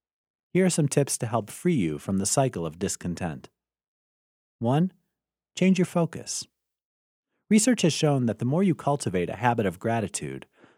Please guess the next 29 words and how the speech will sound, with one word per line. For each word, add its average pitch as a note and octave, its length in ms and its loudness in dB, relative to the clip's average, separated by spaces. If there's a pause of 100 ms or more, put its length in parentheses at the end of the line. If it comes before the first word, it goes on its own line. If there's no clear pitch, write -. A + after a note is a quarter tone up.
the B2 80 -4
better F3 260 6
able E3+ 260 4
you F2 180 0
are D#2 220 -4
to - 120 -8
weather G2+ 260 0
the G2 160 -4
ups - 260 -4
and G2+ 160 2
downs A2+ 400 0
of E2+ 140 -10
life. - 460 -8 (840)
As C3+ 100 0
you D#3+ 60 6
perceive D#3 480 2
life A#2+ 220 0
to - 80 -6
be G2 120 -2
positive, D#2+ 640 -6 (320)
you C#3+ 80 0
will D3 100 2
come F#3+ 240 4
to D3+ 100 4
expect C3+ 580 -4
more C3 200 0
of A2+ 140 -6
the G#2+ 60 -6
same. B2+ 520 -6